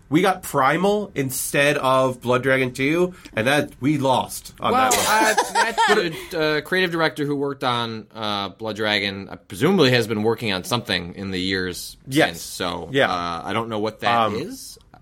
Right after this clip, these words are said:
Speaker 1: Well, I want Dan Evans to make a wrestling game because he'd be, he'd do a really good job with that.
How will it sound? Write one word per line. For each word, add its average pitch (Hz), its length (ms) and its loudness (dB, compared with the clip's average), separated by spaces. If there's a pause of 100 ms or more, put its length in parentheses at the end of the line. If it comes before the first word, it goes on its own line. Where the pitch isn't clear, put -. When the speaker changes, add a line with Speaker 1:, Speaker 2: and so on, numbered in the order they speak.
(200)
Speaker 1:
Well, 165 200 2
I 190 120 4
want 226 260 4
Dan 190 240 4
Evans 165 280 2
to 160 120 0
make 143 180 4
a 117 80 4
wrestling 151 640 0
game 180 400 2
because 120 720 0 (480)
he'd 123 300 -2
be, 113 300 -2
he'd 113 180 -10
do 113 140 0
a 104 40 -2
really 110 240 4
good 107 180 -2
job 95 340 2
with 95 120 -8
that. - 260 -6